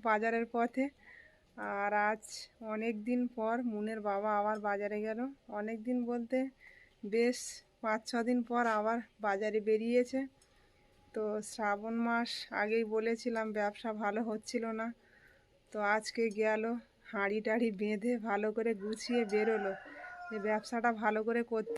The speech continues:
বেরিয়ে গেল। এখন আমি যাব পাল্লা নিয়ে, তো পুরো পর্বটার সাথে থাকুন, আশা রাখছি ভালো লাগবে। আর যারা প্রথমবারের জন্য দেখছেন তারা চ্যানেলটাকে সাবস্ক্রাইব করে একটু পাশে থাকবেন আমাদের।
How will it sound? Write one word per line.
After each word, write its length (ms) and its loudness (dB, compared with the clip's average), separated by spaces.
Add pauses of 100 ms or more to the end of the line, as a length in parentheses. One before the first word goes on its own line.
বেরিয়ে 420 6
গেল। 240 4
এখন 460 2
আমি 280 2
যাব 200 4 (160)
পাল্লা 340 6
নিয়ে, 260 4 (540)
তো 100 0
পুরো 280 2
পর্বটার 520 0
সাথে 380 0
থাকুন, 400 -2
আশা 260 0
রাখছি 320 -2
ভালো 320 -2
লাগবে। 420 2 (560)
আর 140 0
যারা 320 4
প্রথমবারের 720 0
জন্য 280 0
দেখছেন 520 2
তারা 240 0
চ্যানেলটাকে 600 -4
সাবস্ক্রাইব 680 -4
করে 200 0 (480)
একটু 280 -6
পাশে 420 2
থাকবেন 440 -2
আমাদের। 440 0